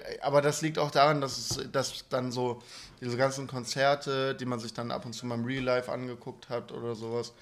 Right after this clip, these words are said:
ähm, wenn er Crawling halt singt, äh, und den hat er immer a, äh, a cappella gesungen.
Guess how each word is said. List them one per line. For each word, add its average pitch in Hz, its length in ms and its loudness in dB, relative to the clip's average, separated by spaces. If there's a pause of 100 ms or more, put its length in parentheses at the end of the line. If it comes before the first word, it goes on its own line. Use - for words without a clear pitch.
(400)
ähm, 113 340 -2 (300)
wenn 120 120 0
er 120 100 2
Crawling 123 480 2
halt 101 180 -4
singt, 117 400 -4 (520)
äh, 117 200 4
und 113 340 -4 (120)
den 113 340 -2
hat 123 180 -6
er 127 100 0
immer 151 260 4
a, - 160 -2 (140)
äh, 120 260 2
a 120 140 2
cappella 127 380 -2
gesungen. 104 460 -6